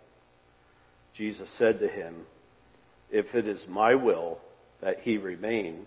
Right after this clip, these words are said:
until I come, what is that to you? You follow me." Let's bow in prayer.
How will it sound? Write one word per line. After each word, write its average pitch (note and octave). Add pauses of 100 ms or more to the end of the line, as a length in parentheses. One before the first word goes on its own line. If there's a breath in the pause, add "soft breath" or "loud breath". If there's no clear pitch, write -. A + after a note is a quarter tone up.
(400)
until F2
I E2+
come, F2+ (680)
what G#2+
is F#2
that F2+
to F2+
you? F#2 (840)
You F#2 (760)
follow F2
me." F2+ (1000)
Let's G#2
bow D#2+
in D2+
prayer. D2